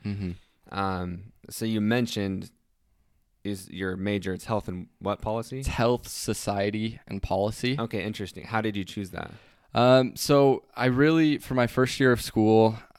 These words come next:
Speaker 1: I didn't know what I wanted to study. I
Speaker 2: Mm-hmm.
Speaker 1: kinda had a general idea of wanting to go to law school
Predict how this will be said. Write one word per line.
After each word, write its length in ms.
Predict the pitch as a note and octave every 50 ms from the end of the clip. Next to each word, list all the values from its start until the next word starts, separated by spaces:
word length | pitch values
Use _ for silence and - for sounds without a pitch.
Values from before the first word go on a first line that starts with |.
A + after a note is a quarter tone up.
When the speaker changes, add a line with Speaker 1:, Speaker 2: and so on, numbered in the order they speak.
| - -
Speaker 1:
I 200 | G#2+ G#2+ G#2 G2 - - - -
didn't 400 | - G#2+ G#2+ G#2+ G#2+ - - - _ _ _ _ - -
know 320 | A2 G#2 G2 G2 G2 G#2
what 160 | G#2 G#2+ G#2
I 80 | G#2+ G#2
wanted 320 | G#2 G#2+ G#2 G#2 G2+ G2+ - _ _ _
to 140 | - - G#2
study. 600 | - - - A#2+ A#2+ A#2 A#2+ A#2+ A#2+ A#2+ A#2 - - -
I 100 | A2+ A2
Speaker 2:
Mm-hmm. 80 | G#2+ G2
Speaker 1:
kinda 220 | A2+ A#2 A2+ A2+
had 180 | A2+ A2 G#2+ A2
a 60 | G#2
general 320 | G2+ G#2+ G#2 G#2 G#2+ G#2
idea 320 | G#2 G#2 G#2 G2+ G#2 G#2 G#2
of 100 | G2 G2
wanting 280 | G#2 G#2+ G#2 G#2 G#2 G2+
to 80 | G#2+
go 100 | G2+ G#2
to 60 | G2+
law 260 | G#2+ G#2+ A2 G#2+ A2 A2
school 480 | - - - A2+ G#2+ G#2+ A2 A2+ A2+